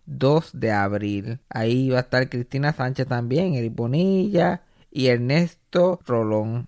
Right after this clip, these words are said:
Y que esto pasó, yo, yo me hablo de los shows en el podcast y esto no estaba confirmado, ya está confirmado también. Se acaba de añadir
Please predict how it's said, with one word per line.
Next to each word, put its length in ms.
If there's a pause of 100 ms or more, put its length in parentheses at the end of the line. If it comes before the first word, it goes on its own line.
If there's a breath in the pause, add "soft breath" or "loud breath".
(140)
Y 520 (280 soft breath)
que 160
esto 180
pasó, 500 (120)
yo, 260 (240)
yo 140
me 160
hablo 360
de 100
los 120
shows 380
en 100
el 120
podcast 680 (300 soft breath)
y 160
esto 220
no 80
estaba 300
confirmado, 520
ya 360
está 200
confirmado 460
también. 300
Se 80
acaba 280
de 60
añadir 480